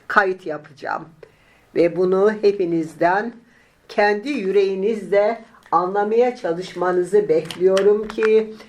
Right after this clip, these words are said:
ben tümünüzde var olan bu şavkı kodlayacağım. O bir suyudur, barıştır, sevgidir, hayatların diriliği olan ilimdir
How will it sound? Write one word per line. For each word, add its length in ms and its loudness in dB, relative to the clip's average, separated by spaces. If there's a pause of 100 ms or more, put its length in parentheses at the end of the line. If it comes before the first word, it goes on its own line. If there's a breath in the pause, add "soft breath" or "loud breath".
(180 loud breath)
ben 500 0
tümünüzde 720 -2
var 220 2
olan 520 -2
bu 100 -6
şavkı 680 -2
kodlayacağım. 800 -6 (920 soft breath)
O 200 2 (240)
bir 120 -8
suyudur, 920 -2 (420 soft breath)
barıştır, 720 0
sevgidir, 960 -2 (560 soft breath)
hayatların 880 -2
diriliği 680 2
olan 520 0
ilimdir 800 -2